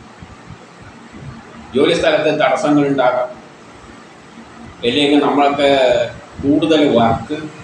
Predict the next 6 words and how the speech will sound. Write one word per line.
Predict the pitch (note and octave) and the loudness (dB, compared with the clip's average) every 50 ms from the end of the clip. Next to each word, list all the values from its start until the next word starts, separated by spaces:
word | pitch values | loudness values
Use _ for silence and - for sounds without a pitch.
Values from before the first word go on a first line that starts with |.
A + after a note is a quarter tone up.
| - - - - - - | -18 -18 -20 -16 -8 -4
അല്ലെങ്കിൽ | B2+ C3 D3 D3 C#3+ B2+ A#2+ | -2 0 2 0 0 0 0
ജോബ് | B2+ C3 C#3 C#3+ C#3 - - | 2 2 2 2 0 0 0
സാറ്റിസ്ഫാക്ഷൻ | C#3 C#3 - C#3 C#3+ C#3 C#3+ C#3 C3+ C3+ - - - C#3 C#3 C3+ | 0 0 2 0 -2 -2 -2 -2 -2 -2 -2 -6 -4 -4 -4 -2
ഇല്ല, | C3+ C#3 C#3+ C#3+ C#3+ C#3+ - - - D3+ - - - - - | -2 -4 -6 -6 -8 -12 -14 -14 -14 -14 -14 -16 -18 -14 -12
കിട്ടേണ്ട | B2+ B2 C3+ D3+ C#3+ C#3 C#3+ C#3 C#3 | -10 -4 0 0 2 2 2 2 0
ജോലിയെല്ലാം | C#3 C3+ C3+ C3+ C#3 C3+ C3+ B2+ | 0 0 2 2 2 2 2 -2